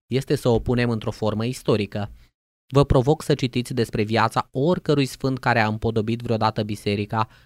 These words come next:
și nu se poate să nu observați imediat că cea mai importantă caracteristică din viața acelui sfânt a fost disciplina și rânduiala. Invariabil, ea este caracteristica universală a tuturor bărbaților și femeilor remarcabili ai lui Dumnezeu.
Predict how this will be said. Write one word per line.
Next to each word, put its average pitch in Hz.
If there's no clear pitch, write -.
și -
nu 131
se 123
poate 120
să 120
nu 113
observați 113
imediat 107
că -
cea 160
mai 147
importantă 127
caracteristică 113
din 107
viața 117
acelui 110
sfânt 120
a 101
fost -
disciplina 104
și -
rânduiala. 95
Invariabil, 120
ea 117
este 120
caracteristica 117
universală 113
a 104
tuturor 143
bărbaților 117
și -
femeilor 110
remarcabili 107
ai 107
lui 107
Dumnezeu. 110